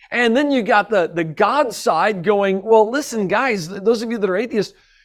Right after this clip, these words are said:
you don't need evolution. God is the one who created the different varieties of kinds. God is, he told us how he did it in the beginning. He created, and it tells us he made the animals after their kind, the plants after their kind, and, and it goes through there.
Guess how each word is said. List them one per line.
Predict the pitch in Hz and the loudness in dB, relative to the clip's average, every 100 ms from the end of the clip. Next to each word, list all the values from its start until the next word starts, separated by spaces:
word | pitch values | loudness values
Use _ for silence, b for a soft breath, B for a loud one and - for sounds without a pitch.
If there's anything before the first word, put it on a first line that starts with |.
| b | b
you | 175 269 | 0 2
don't | - 285 277 247 | 4 4 4 0
need | 277 254 | 0 4
evolution. | 240 208 220 339 - 165 123 _ _ _ _ _ | 4 4 4 0 0 -6 -12 _ _ _ _ _
God | - 226 302 330 | 0 2 4 2
is | 269 | 0
the | 240 | 2
one | 240 | 2
who | 202 | 2
created | - 214 190 | 2 2 4
the | 180 | 2
different | 185 185 170 | 2 0 0
varieties | 185 185 180 160 | 2 2 2 -4
of | 151 | -8
kinds. | - 170 156 135 | -4 -4 -2 0
God | 196 240 | 2 4
is, | 269 220 | 2 -2
he | 214 233 | -4 -4
told | 220 254 | -4 -4
us | 233 | -2
how | 247 233 | -4 -4
he | 202 | -4
did | 262 | -4
it | 220 208 | -4 -2
in | 208 | -2
the | |
beginning. | 185 180 269 214 147 b b b | -4 -6 -4 -4 -6 b b b
He | 226 | 0
created, | 214 208 208 226 285 220 165 | 2 2 4 4 2 0 -2
and | 170 | 2
it | 226 214 | 2 0
tells | - 226 269 190 | 0 2 2 2
us | 165 | -4
he | 202 | -2
made | 208 220 | -2 0
the | 208 | -2
animals | 233 247 202 | -2 0 0
after | 202 208 | -2 -4
their | 202 | -6
kind, | - 220 226 226 | -6 -4 -2 -2
the | 190 | -4
plants | 220 214 214 | -4 -6 -6
after | 196 | -8
their | 190 | -8
kind, | 175 202 214 208 | -6 -4 -2 -2
and, | 156 B B - | -6 B B -2
and | 214 | 0
it | |
goes | 208 214 | 2 2
through | 220 | 0
there. | 208 | -2